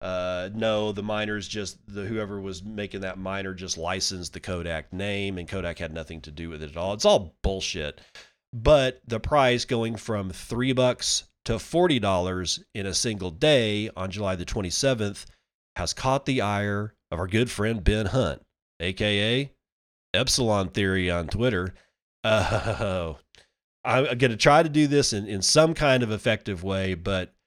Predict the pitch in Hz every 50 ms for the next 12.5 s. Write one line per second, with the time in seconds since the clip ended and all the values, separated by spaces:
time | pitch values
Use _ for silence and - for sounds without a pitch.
0 | _ _ _ _ _ _ - - 185 160 120 87 78 - - _ _ _ - -
1 | _ _ - 113 104 - 135 151 156 160 139 127 127 113 113 107 - - - -
2 | 113 101 95 92 - - 90 85 87 95 92 87 90 85 82 - 92 87 78 78
3 | 73 67 62 - _ _ _ _ _ _ _ _ _ _ _ _ _ _ _ _
4 | _ _ _ _ _ - - - - 120 123 131 165 170 151 139 135 127 131 131
5 | 127 120 110 101 - - 117 110 117 117 120 123 123 - - - 117 104 104 104
6 | - - 82 82 - - - - - - - - 117 117 123 123 127 131 147 -
7 | - 120 110 107 - - - 107 107 104 104 104 101 95 95 80 76 82 76 87
8 | 92 95 101 98 101 92 - 98 92 90 85 92 90 - 82 82 82 82 80 80
9 | - - 73 71 67 - _ _ _ _ _ _ _ _ _ _ _ _ _ -
10 | 104 104 101 101 101 98 101 107 - _ _ _ _ _ - 90 87 87 82 _
11 | _ _ _ _ _ - 78 76 90 87 87 87 85 85 85 87 - _ _ _
12 | - - 92 82 78 78 78 78 73 -